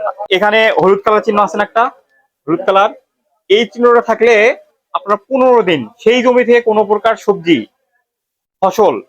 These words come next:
এটা আপনি সংগ্রহ করতে পারবেন না বা নিজেরা খেতে পারবেন না, তার মানে ওই পুরো সবজিটা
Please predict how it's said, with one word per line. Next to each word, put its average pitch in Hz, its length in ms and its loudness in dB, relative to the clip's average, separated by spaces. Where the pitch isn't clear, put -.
এটা 160 120 -4
আপনি 165 140 -4
সংগ্রহ 180 340 0
করতে 196 220 0
পারবেন 202 280 2
না 233 120 0
বা 208 140 0
নিজেরা 190 280 -2
খেতে 196 220 -2
পারবেন 139 260 -2
না, 95 120 -14
তার 147 160 -6
মানে 180 140 -2
ওই 190 180 2
পুরো 208 320 -4
সবজিটা 180 400 -4